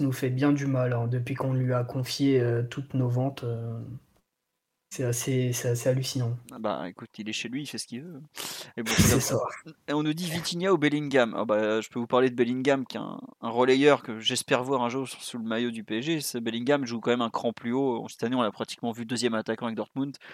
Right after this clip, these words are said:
Speaker 2: qui
Speaker 1: Ouais,
Speaker 2: est
Speaker 1: c'est ça, c'est pas, c'est pas les mêmes fonctions, hein, sur le
Speaker 2: Mm.
Speaker 1: terrain.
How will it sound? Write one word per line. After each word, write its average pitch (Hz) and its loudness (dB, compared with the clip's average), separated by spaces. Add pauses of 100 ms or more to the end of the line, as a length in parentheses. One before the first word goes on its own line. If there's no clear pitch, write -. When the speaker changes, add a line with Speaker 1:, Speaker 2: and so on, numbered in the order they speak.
(340)
Speaker 2:
qui 160 0
Speaker 1:
Ouais, 147 10
Speaker 2:
est - 6
Speaker 1:
c'est 147 4
ça, 156 6
c'est - -2
pas, 139 10
c'est 135 -4
pas 165 6
les 156 4
mêmes 131 4
fonctions, 135 -2
hein, 123 0
sur 123 -6
le 113 -2
Speaker 2:
Mm. 110 -6
Speaker 1:
terrain. 120 -2